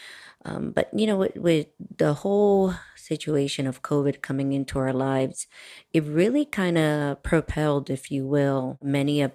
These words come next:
the beliefs and values that each person has, right? Kinda brought it up into the forefront. And if you are in a relationship, you definitely had to be on the same page. I know that my husband and I,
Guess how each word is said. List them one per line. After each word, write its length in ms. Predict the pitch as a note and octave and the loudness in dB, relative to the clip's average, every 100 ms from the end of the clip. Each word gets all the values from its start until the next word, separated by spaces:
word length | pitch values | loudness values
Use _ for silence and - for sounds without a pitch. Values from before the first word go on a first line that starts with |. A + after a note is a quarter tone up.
| - | -2
the 280 | C#3 C3+ C3 | 0 0 2
beliefs 720 | C#3+ C3+ D3 D3+ D3+ - - _ _ _ | 0 2 2 0 -2 -8 -10 _ _ _
and 180 | C3+ C3+ | -4 0
values 680 | C3 C3 C3+ C#3 C#3 C3+ - | 2 2 2 0 0 -2 -2
that 200 | B2+ B2+ | -2 -2
each 280 | C#3 C#3+ - | -4 -8 -6
person 440 | - C3+ C3+ C3 | -6 -4 -6 -8
has, 520 | B2+ D3+ F3+ - - - | -4 -2 -2 -6 -10 -6
right? 280 | A2+ C#3 | -4 -4
Kinda 180 | - C#3 | -4 -4
brought 220 | C3 C#3 | -2 -2
it 100 | C#3 | -2
up 160 | C#3 - | -2 -4
into 220 | C3 C3+ | -4 -4
the 100 | C3 | -6
forefront. 720 | - D#3 D#3+ - - - - - - - - - _ D3+ | -6 -4 -4 -4 -10 -10 -16 -20 -20 -20 -20 -20 _ 2
And 160 | D3 | 4
if 120 | C#3 | 2
you 200 | D3 C#3+ | 0 2
are 120 | C#3+ C#3 | 2 2
in 120 | C3+ | 2
a 80 | C3+ | 0
relationship, 1000 | C#3 D#3 A3+ A#3+ D3+ C#3 - C3 C3+ - _ _ _ - _ - | 2 4 4 2 0 0 -2 -2 -2 -4 _ _ _ -20 _ -4
you 100 | D3+ | 2
definitely 380 | G3 G#3 G#3 | 2 2 2
had 160 | F#3 E3+ | 2 0
to 80 | D#3 | 0
be 240 | D3+ D3 | 2 2
on 140 | C#3+ C3 | 2 0
the 100 | C3+ | -4
same 280 | D3 C#3 | -2 -2
page. 460 | C3+ C#3+ C#3 C#3 - | 0 0 0 0 -2
I 160 | D#3 C3+ | -2 0
know 240 | C#3 C#3 | 0 0
that 340 | C#3 C3+ C#3 | -2 -4 -4
my 200 | - C#3 | -4 -4
husband 400 | C3 C#3 - C#3 | -2 -4 -4 -6
and 100 | C3+ | -4
I, 460 | C3+ C3+ C3+ C3 | -2 0 0 0